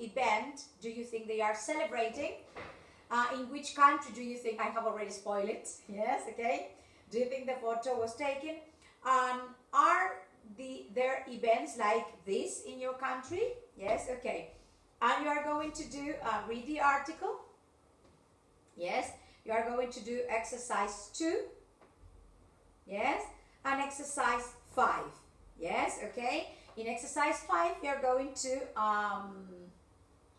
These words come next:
write examples using adverbs. Yes, attitude, attitudes, adverbs. "Luckily, I could finish my tests." Yes. "Strangely, he didn't arrive on time."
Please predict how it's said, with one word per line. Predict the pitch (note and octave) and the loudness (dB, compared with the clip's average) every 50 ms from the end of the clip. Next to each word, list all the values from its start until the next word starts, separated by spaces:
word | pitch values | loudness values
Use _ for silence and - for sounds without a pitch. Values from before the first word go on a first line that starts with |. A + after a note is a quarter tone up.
| - - - - - - - | -20 -20 -20 -20 -20 -4 2
write | A3 A3+ A3+ A#3 A#3+ | 6 8 8 8 6
examples | B3 B3 - - C4 A#3+ - - - D4 D4+ - - A3+ | 4 0 2 4 6 6 6 4 2 -2 -8 -8 -10 -8
using | A3 A3+ A3+ A3+ B3 B3+ - - - - - - - - - | -8 -8 -6 -4 -2 -2 -2 -2 -6 -14 -20 -20 -16 -2 4
adverbs. | A3+ A#3 A#3 A#3 - - - - F#3+ F3 D#3 - - - - E3+ | 8 8 10 8 8 6 2 0 -2 -2 -4 -4 -6 -10 -8 -6
Yes, | F3 F3+ - - - - - | -4 -4 -4 -6 -4 4 8
attitude, | B3+ C4+ C#4 C#4 - A#3 F#3+ E3+ G3 G3 F#3 E3+ D#3 - - - - _ _ _ - - | 10 10 10 10 6 -2 -6 -8 -8 -6 -6 -6 -6 -8 -14 -20 -20 _ _ _ 0 4
attitudes, | G#3 A#3 A#3+ A#3+ A#3+ A#3 - - F#3+ F3+ D#3+ D#3 - - - E3+ | 6 8 8 6 4 0 -6 -8 -8 -8 -8 -8 -10 -8 -2 2
adverbs. | F3 E3 D#3+ E3 E3 - - E3+ E3 D#3+ D#3 D#3 - - - - - - - - - | 4 4 4 4 2 -2 -8 -10 -10 -8 -8 -10 -12 -14 -18 -20 -20 -20 -14 -8 0
"Luckily, | A#3+ C#4+ D#4+ F4+ F#4+ G4 - D4 C4+ B3+ B3+ C#4 D#4+ A4 G#4+ - - - - - _ _ _ _ _ _ _ - | 4 8 10 10 10 8 6 2 2 2 2 2 0 -2 -2 -4 -8 -16 -20 -20 _ _ _ _ _ _ _ 0
I | A#3+ B3+ C4 C4+ | 2 2 2 2
could | D4 B3+ A#3+ | -2 -6 -8
finish | - - D4 C#4 C#4 C4 A#3+ - - | -6 -2 0 0 0 0 -2 -2 0
my | B3 A3+ A3 A3 G#3+ - | 2 2 2 2 0 -2
tests." | A3 - - - - - - - - - - - - - - - - - - - - | -4 -4 -4 -4 -6 -10 -12 -14 -16 -18 -20 -20 -20 -20 -20 -20 -20 -20 -20 -12 -6
Yes. | E3 E3+ E3+ F3+ - - D#4 D#4 - - - - - - - - - | -4 -2 -2 -2 -2 -4 -4 -6 -10 -12 -16 -18 -18 -18 -20 -20 -16
"Strangely, | - - - - D4 D#4+ E4+ F#4+ F#4 A4+ - - - C#4+ C4+ A#3+ A#3+ A#3+ C4 D4+ - - - - - - - - - _ - | -14 -12 -8 4 8 8 10 10 8 4 2 2 2 4 6 6 6 6 4 2 -2 -4 -8 -14 -20 -20 -20 -20 -20 _ -16
he | - - D#4 - | -8 -6 -4 -2
didn't | - B3 A#3 A#3 A3+ G#3+ | -2 0 0 0 0 0
arrive | G3+ G3 F#3 F#3+ G3 G3+ G#3+ C#4+ E4 - - A#3 | 0 -2 0 0 2 2 2 2 2 0 -2 -4
on | A3+ G#3 - | -6 -6 -4
time." | - G#3+ - - - - - E3 | -2 -2 -2 -2 -4 -6 -10 -14